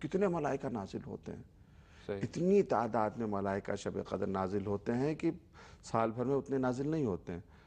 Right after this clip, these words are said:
Speaker 1: زمین تنگ ہو جاتی ہے، اتنی بڑی زمین، لیکن تنگ پڑ جاتی ہے۔ اس وجہ سے اسے شب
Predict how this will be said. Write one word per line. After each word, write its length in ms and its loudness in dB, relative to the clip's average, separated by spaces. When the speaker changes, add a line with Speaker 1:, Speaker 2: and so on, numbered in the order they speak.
Speaker 1:
زمین 480 4
تنگ 180 6
ہو 220 4
جاتی 440 -8
ہے، 60 -14
اتنی 380 -2
بڑی 280 4
زمین، 440 0
لیکن 380 0
تنگ 180 2
پڑ 240 -8
جاتی 340 -14
ہے۔ 40 -16
اس 160 0
وجہ 240 0
سے 140 -10
اسے 160 -8
شب 240 -8